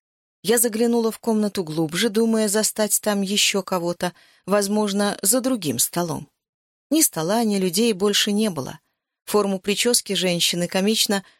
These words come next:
повторял громоздкий железный сейф с овальными рёбрами в правом от входа углу.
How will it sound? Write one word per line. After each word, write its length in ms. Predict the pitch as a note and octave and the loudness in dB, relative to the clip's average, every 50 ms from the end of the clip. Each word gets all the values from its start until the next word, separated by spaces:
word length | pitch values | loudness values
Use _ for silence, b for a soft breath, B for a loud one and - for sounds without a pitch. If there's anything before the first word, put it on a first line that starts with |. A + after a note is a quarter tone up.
| b b | b b
повторял 540 | - G3+ - - A3 G#3+ A3 A3+ A3+ G#3+ - _ _ | -6 -6 0 0 0 2 2 2 0 -2 -4 _ _
громоздкий 680 | E3+ F#3+ F#3 F#3 F3+ G3 A#3+ C4 - - - - A#3 | -4 -2 0 0 2 0 0 0 -2 -4 -4 -4 -2
железный 520 | A3+ G#3+ A3 G3+ G#3+ A3 G#3 F#3+ G3 G3 F#3+ | 0 0 0 0 0 0 0 0 0 -2 -2
сейф 440 | - - - - G#3 F3 C#3+ - _ b b b b b b | -2 -2 0 0 0 0 0 -4 _ b b b b b b
с 120 | - - | 0 0
овальными 440 | F#3 F3+ F3+ F3 D#3+ D#3 E3 E3 F3 | 0 2 2 0 0 0 -2 -2 0
рёбрами 560 | F3+ F3 E3 D3+ - D3 C#3 C3+ C#3 D3 - _ _ _ _ _ _ | 0 2 0 0 0 -2 -4 -2 -4 -6 -8 _ _ _ _ _ _
в 140 | - - - | -20 -20 -6
правом 440 | - E3+ F3 F3+ F3+ G3+ A3 A3+ A#3 | -2 0 0 2 0 0 -2 -2 -2
от 140 | A#3 - | -4 -6
входа 400 | - - - - - E3 D#3+ E3+ | -10 -16 -14 -4 -4 -2 -2 -2
углу. 340 | E3+ E3 D3+ - B2+ - - | -4 -4 -6 -8 -12 -12 -12